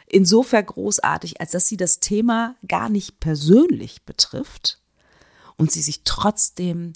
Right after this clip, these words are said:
super leidenschaftlich dafür engagiert. Sie macht ganz, ganz viel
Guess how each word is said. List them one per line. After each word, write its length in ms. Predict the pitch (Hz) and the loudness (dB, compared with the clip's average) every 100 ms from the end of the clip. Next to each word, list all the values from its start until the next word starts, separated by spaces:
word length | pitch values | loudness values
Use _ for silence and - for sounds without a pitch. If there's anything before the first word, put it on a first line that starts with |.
| - _ _ | -20 _ _
super 560 | - 139 220 214 - 175 | -10 0 2 4 4 4
leidenschaftlich 920 | 151 151 175 151 - 147 - - 147 | 4 2 0 -2 -2 -2 -12 -12 -12
dafür 300 | 143 - - | -12 -14 -16
engagiert. 680 | 135 135 - - - - - _ _ _ - - - - _ _ | -14 -10 -10 -10 -12 -12 -12 _ _ _ -20 -20 -20 -20 _ _
Sie 540 | - 202 208 208 202 - | 0 2 4 4 4 2
macht 240 | 185 180 - | 0 0 0
ganz, 240 | 214 254 | 0 2
ganz 200 | 262 220 | 2 2
viel 600 | - 214 208 202 202 190 | 2 2 4 4 4 2